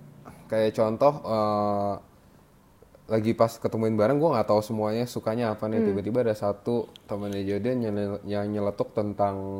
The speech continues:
Speaker 1: Manchester United.
Speaker 2: Hmm.
Speaker 1: Oke, gue langsung tahu, oh, ini
Speaker 2: Hmm.
Speaker 1: dia demennya bola. Gue bisa
Speaker 2: Hmm.
Speaker 1: langsung nyambung
Speaker 2: Dia
Speaker 1: ke
Speaker 2: nyambung,
Speaker 1: dia.
Speaker 2: nyambung
Speaker 1: Jadi
Speaker 2: dia.
Speaker 1: kayak, oh, yang ini demennya bola, yang
Speaker 2: Hmm.
Speaker 1: ini demennya misalnya cuman ngereceh doang nih.
Speaker 2: Hmm.
Speaker 1: Berarti kalau ngomong sama dia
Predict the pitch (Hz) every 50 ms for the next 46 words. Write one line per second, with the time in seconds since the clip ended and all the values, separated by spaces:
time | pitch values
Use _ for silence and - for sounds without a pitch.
0 | 95 95 98 - - - - - - - - 104 101 101 104 - - 113 110 107
1 | 107 104 104 104 107 107 - 247 226 220 208 185 107 95 95 120 135 127 113 117
2 | 110 104 - 120 120 117 104 98 127 135 123 110 107 104 98 98 117 117 107 95
3 | 98 107 110 101 98 98 95 92 90 - 90 110 - 240 233 233 220 208 202 196
4 | 214 202 196 196 202 196 185 190 185 180 185 185 180 180 175 175 170 165 160 175
5 | - 170 - - 117 104 - - - - - - 113 120 117 104 104 117 135 123
6 | 110 101 104 117 117 107 98 98 98 98 95 90 - - 110 92 101 117 123 120
7 | 110 101 101 101 107 117 120 120 117 117 - - - - - - - - - -
8 | 120 120 120 - 110 107 107 107 104 104 104 104 - 107 110 113 110 113 113 110
9 | 120 120 110 107 104 95 95 - 123 117 117 104 101 101 101 101 98 98 98 98
10 | 98 95 98 104 113 120